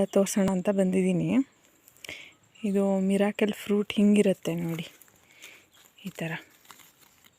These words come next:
ಈ ಥರ ಕೆಂಪುಗೆ ನೋಡೋಕ್ಕೆ ಚೆನ್ನಾಗಿರುತ್ತೆ. ಇದು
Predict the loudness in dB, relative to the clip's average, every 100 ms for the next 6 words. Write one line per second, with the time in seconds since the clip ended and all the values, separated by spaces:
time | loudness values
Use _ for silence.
0 | _ _ _ _ _ _ _ _ _ _
1 | _ _ _ _ _ _ _ -20 -18 -18
2 | -18 -20 _ _ _ _ _ _ -20 -20
3 | -20 -20 -20 -16 -16 -16 -20 -20 -20 -10
4 | -4 -2 -2 -2 -2 -4 -4 -6 -8 _
5 | _ _ -20 -20 -20 _ _ -8 -6 -6
6 | -8 -8 -6 -4 -4 -6 -8 -10 -10 -12
7 | -16 -20 -20 -12 -10 -2 0 2 -2